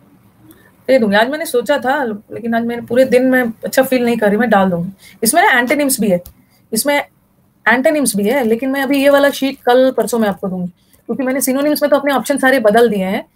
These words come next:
but मैं antonyms का नहीं बदल पाई हूँ, तो आज तो मैं synonyms करवाऊंगी, antonyms वगैरह सब बदल दूंगी, उसके बाद फिर मिलेगा। Fertile, fertile है, very उपजाऊ है, Okay, fertile है, very, अ, बताओ क्या है? Fertile है, very pro-,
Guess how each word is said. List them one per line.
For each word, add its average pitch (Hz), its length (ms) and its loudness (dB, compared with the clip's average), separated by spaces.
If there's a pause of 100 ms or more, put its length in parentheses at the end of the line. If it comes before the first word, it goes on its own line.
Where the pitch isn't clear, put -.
(220)
but 247 100 -2
मैं 285 120 0
antonyms 294 360 -2
का 294 80 -2
नहीं 240 140 -2
बदल 196 220 2
पाई 180 200 -6
हूँ, 180 100 -8
तो 202 160 -10
आज 226 180 0
तो 269 60 -4
मैं 262 80 -4
synonyms 269 360 -4
करवाऊंगी, 277 320 0
antonyms 254 360 0
वगैरह 262 220 2
सब 262 140 0
बदल 262 220 2
दूंगी, 262 180 0
उसके 247 160 -6
बाद 220 140 2
फिर 208 240 -8 (680)
मिलेगा। 185 240 -4 (2500)
Fertile, 262 380 2
fertile 294 400 -2
है, 247 140 -2
very 262 200 -4
उपजाऊ 233 560 -2
है, 175 240 -6 (580)
Okay, 269 120 -4
fertile 262 460 -2
है, 233 180 0
very, 226 340 -4
अ, 196 160 0 (680)
बताओ 220 280 -2
क्या 262 160 2
है? 220 100 0
Fertile 220 400 0
है, 254 60 2
very 233 180 0
pro-, 220 280 -2